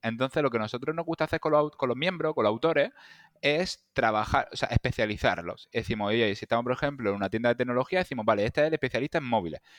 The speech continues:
este es el especialista en ordenadores, este es el especialista en gaming".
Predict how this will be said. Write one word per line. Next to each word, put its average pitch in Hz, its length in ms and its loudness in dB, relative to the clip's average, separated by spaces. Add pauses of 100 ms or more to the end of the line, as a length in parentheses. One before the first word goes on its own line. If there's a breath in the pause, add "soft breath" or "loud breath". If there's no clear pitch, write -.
(100)
este 127 240 0
es 147 40 6
el 143 80 2
especialista 135 460 0
en 160 60 0
ordenadores, 107 520 2 (220 soft breath)
este 127 240 0
es - 20 4
el 147 80 2
especialista 139 560 0
en 127 120 -4
gaming". 113 360 0